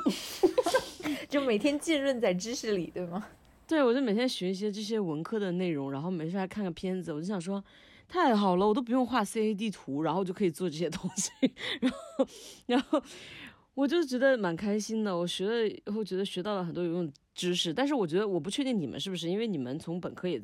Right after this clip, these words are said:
Speaker 1: 也在学习这些东西，我是读研的时候才接触，我就会觉得还，还蛮不错的，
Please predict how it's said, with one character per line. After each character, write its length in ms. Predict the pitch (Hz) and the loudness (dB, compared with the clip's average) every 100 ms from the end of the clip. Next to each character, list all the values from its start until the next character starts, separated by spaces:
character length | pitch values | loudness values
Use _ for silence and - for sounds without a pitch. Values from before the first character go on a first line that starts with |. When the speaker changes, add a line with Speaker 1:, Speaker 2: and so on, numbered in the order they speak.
| - | -6
Speaker 1:
也 160 | 131 | -6
在 140 | 120 190 | -4 -4
学 160 | - | -4
习 160 | 131 139 | -8 -4
这 80 | 143 | -2
些 80 | |
东 180 | 127 127 | -2 -4
西， 220 | 131 127 - - - - | -6 -8 -10 -18 -20 -8
我 120 | 156 | -2
是 120 | 175 220 | -2 0
读 160 | 202 | 0
研 120 | 180 | 0
的 60 | 147 | 0
时 80 | 180 | -4
候 80 | 160 | -4
才 160 | 143 | -6
接 180 | 135 160 | -6 -6
触， 200 | 165 143 | -6 -8
我 80 | 131 | -6
就 100 | 151 | -4
会 100 | 170 | -4
觉 120 | 147 | -6
得 140 | 139 151 | -6 -6
还， 240 | 139 131 | -6 -8
还 140 | - 151 | -8 -8
蛮 160 | 143 | -8
不 100 | 104 | -8
错 240 | 117 147 127 | -12 -8 -8
的， 240 | - - | -8 -16